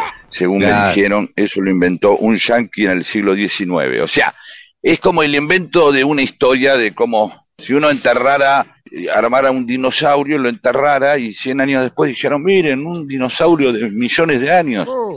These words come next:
Speaker 2: Claro.
Speaker 1: ¿Sí? Como inventar una historia. Parece que alguien inventó que mucha gente
Speaker 2: Sí.
Speaker 1: creía que la Tierra estaba sostenida por un
Speaker 2: Claro, pero que la Tierra era redonda se sabía casi dos mil años antes de Colón.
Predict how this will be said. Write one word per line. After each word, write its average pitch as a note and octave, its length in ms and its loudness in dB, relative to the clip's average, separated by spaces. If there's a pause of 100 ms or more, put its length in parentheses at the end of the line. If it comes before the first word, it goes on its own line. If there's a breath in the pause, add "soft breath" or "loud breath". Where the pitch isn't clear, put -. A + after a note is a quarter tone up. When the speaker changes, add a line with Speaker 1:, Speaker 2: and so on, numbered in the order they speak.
Speaker 2:
Claro. A2+ 180 2
Speaker 1:
¿Sí? E3+ 220 2
Como - 260 2
inventar G#3 400 2
una F3+ 140 2
historia. G2+ 500 2
Parece C3+ 400 -2
que E3 120 -2
alguien F3 260 0
inventó E3 720 2 (300)
que - 140 0
mucha D3 320 -2
gente D3+ 320 -2
Speaker 2:
Sí. - 60 -4
Speaker 1:
creía D3 420 0
que B2+ 160 -4
la A#2+ 140 0
Tierra B2 400 -2
estaba A2+ 360 0
sostenida A#2 640 -2
por F#2 240 -2
un F2+ 420 -6 (460)
Speaker 2:
Claro, A2+ 440 0
pero A2 180 2
que A#2 100 2
la A#2 140 2
Tierra D#3 360 2
era C#3 220 2
redonda D3+ 640 2
se G#2 120 -8
sabía A2 420 2
casi A#2 260 0
dos G#2 180 2
mil G#2+ 200 4
años A2+ 320 0
antes G2+ 240 -2
de E2+ 120 -4
Colón. F#2 460 0